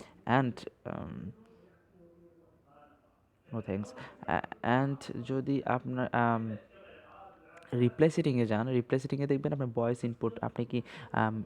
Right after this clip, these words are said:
আ, মেসেঞ্জারে ভয়েস রিপ্লাই করতে যাচ্ছেন, ওইটা করতে পারেন। তারপর হচ্ছে রাইট মাল্টিপল এসএমএস অ্যাড করতে, ইমোজ যেগুলো আমরা ওই, আ, চেহারা, বিভিন্ন হাসি মুখ, কান্না মুখ অ্যাড করি, ইচ্ছে করে অ্যাড করতে পারেন।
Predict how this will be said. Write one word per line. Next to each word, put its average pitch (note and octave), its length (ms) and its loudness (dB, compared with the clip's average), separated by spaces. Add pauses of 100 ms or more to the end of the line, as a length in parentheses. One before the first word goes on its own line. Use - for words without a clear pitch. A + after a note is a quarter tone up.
আ, - 200 -4
মেসেঞ্জারে B2+ 540 2 (540)
ভয়েস A#2 400 4
রিপ্লাই B2 320 0
করতে C#3 240 -2
যাচ্ছেন, C3+ 340 0 (120)
ওইটা A2+ 200 2
করতে A#2 260 0
পারেন। A#2+ 280 4 (300)
তারপর A#2 240 -2
হচ্ছে A2+ 440 0
রাইট A#2+ 500 4
মাল্টিপল A2+ 840 0 (140)
এসএমএস A2+ 500 -4 (360)
অ্যাড A#2+ 240 -2
করতে, A#2 300 -2 (100)
ইমোজ A#2+ 340 0
যেগুলো A#2+ 260 2
আমরা B2 180 2
ওই, A2 160 0
আ, G#2+ 240 -2
চেহারা, A#2 340 4
বিভিন্ন A2+ 320 -2
হাসি A#2 280 -2
মুখ, A#2 260 -2
কান্না A2+ 220 0
মুখ A2 220 -2 (180)
অ্যাড A2+ 240 0
করি, A2+ 180 -4
ইচ্ছে A2+ 220 -4
করে A#2 100 4
অ্যাড A2 180 2
করতে A2 220 -2
পারেন। A2+ 220 -2